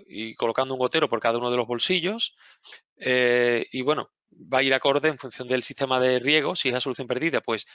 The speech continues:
el agua se recoge en el canalón y este canalón va a desagüe. O si es en circuito cerrado, este canalón se conectará luego con un local técnico que nos permitirá, eh, re-, recircular ese, ese agua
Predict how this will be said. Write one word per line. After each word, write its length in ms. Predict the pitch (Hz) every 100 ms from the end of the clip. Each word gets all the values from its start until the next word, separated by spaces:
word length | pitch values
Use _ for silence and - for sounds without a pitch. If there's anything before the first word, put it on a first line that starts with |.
| _
el 80 | 117
agua 140 | 123
se 100 | 120
recoge 240 | 123 120 127
en 60 |
el 40 | 123
canalón 300 | 127 135 143
y 20 |
este 160 | - 117
canalón 300 | 120 127 120
va 60 |
a 20 | 123
desagüe. 420 | 123 170 165 208 - - -
O 80 | -
si 260 | - 135 127
es 320 | 135 - -
en 100 | 139
circuito 280 | - 135 147
cerrado, 380 | 143 147 160 185
este 200 | - 143
canalón 320 | 135 135 151
se 120 | 151
conectará 400 | 127 120 - 123
luego 240 | 131 131 131
con 160 | 110
un 100 | 117
local 280 | 123 127 127
técnico 520 | 156 147 147 - 185 - - - -
que 120 | 139
nos 240 | 135 123
permitirá, 640 | - 123 123 120 120 123 - - _ _ _ -
eh, 800 | 123 123 123 123 120 117 117 117
re-, 220 | 117 117 -
recircular 720 | 120 120 - 117 127 120 120
ese, 480 | 110 110 107 110 - _
ese 220 | - -
agua 300 | 98 98 -